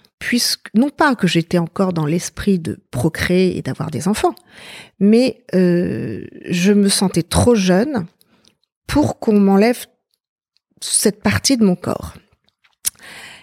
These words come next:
Et puis, j'ai quand même eu déjà dix-huit interventions, euh, depuis, euh, mon jeune âge. Donc, euh, repasser sur le billard pour une intervention qui me semblait importante, euh, c'était pas possible.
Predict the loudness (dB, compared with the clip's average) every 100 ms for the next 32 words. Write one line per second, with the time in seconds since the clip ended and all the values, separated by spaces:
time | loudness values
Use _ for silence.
0 | _ -2 0 2 2 4 4 4 4 2
1 | 2 2 2 2 2 0 0 0 -2 -2
2 | -4 -4 -6 -8 -10 -12 -6 -8 -6 -8
3 | -4 -4 -4 -4 0 2 2 2 2 -2
4 | -4 -2 0 0 0 0 0 0 -2 -6
5 | -2 0 0 0 0 0 0 0 0 2
6 | 2 2 0 -2 -2 -2 0 -2 -2 -4
7 | -2 2 2 2 -2 -2 -4 -4 -10 -18
8 | -18 -14 -12 -14 -8 0 2 4 2 0
9 | -2 -4 -2 0 0 0 2 0 0 -4
10 | -8